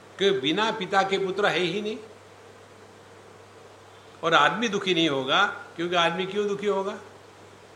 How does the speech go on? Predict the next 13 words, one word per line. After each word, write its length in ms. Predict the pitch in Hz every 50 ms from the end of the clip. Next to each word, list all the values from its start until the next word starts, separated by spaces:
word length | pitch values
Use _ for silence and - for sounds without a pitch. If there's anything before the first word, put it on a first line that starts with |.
| - - - - - - - - - - - - - - - - - - - - - - - - - - -
माने, 300 | 123 135 143 170 202 233 269 - - - - - - - -
दुखी 220 | 170 196 - 269 226
कौन 260 | - 285 320 330 262
हो 140 | 220 208 170
रहा 220 | 143 127 123 117
है? 160 | 104 101 107 - - - - - - - - - - - - - - - - - - - - - - - - - - - - - - - - - - - - - - - - - - - - - - - - - - - - -
खाली 300 | - 156 156 175 202 196
पीली 320 | - 175 156 127 110 101 98 - - - - - - - -
कोई 240 | 160 185 233 233 208
दुखी 260 | 156 151 135 - 151
नहीं 160 | 139 123 113
हो 140 | 101 95 92
रहा, 200 | 95 - 98 -